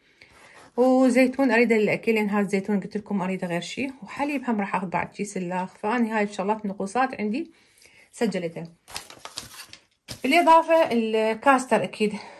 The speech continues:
والجلي وهاي الشغلات مال الحلويات، هاي كلش هواية عندي، لأن تحية خاصة لأخونا أبو الملوية.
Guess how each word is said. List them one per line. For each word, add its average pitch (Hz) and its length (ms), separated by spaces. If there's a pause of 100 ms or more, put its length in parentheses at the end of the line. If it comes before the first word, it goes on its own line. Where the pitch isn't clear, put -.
(140)
والجلي 208 520
وهاي 190 140
الشغلات 190 360
مال 175 80
الحلويات، 226 560
هاي 247 120
كلش 240 480
هواية 196 280
عندي، 175 340
لأن 214 420
تحية 214 300
خاصة 208 440
لأخونا 214 360
أبو 185 80
الملوية. 190 520